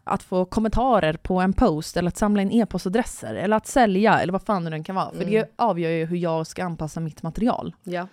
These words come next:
Speaker 1: Så att det är ju både så här pros och inte
Speaker 2: Mm,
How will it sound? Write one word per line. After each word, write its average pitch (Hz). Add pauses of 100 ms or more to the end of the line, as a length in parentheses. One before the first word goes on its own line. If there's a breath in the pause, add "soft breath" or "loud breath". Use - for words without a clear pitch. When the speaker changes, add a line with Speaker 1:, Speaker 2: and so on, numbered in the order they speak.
Speaker 1:
Så 214
att 220
det 277
är 262
ju 262
både 233
så 214
här 185
pros 214 (420)
och - (400)
inte - (220)
Speaker 2:
Mm, 180